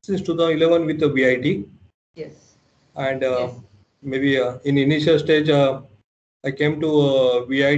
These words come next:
Speaker 1: T to deliver some lecture on the visionary role of biomedical engineer in a healthcare industry.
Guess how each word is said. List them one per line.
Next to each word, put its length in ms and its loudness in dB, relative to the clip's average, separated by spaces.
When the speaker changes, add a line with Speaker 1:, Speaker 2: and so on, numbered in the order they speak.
Speaker 1:
T 340 0
to 200 -4
deliver 300 0
some 240 -2
lecture 440 -2
on 160 -2
the 360 -2
visionary 720 -4
role 320 2
of 260 -2
biomedical 540 -2
engineer 580 -4
in 160 -6
a 220 -2
healthcare 340 -4
industry. 480 -8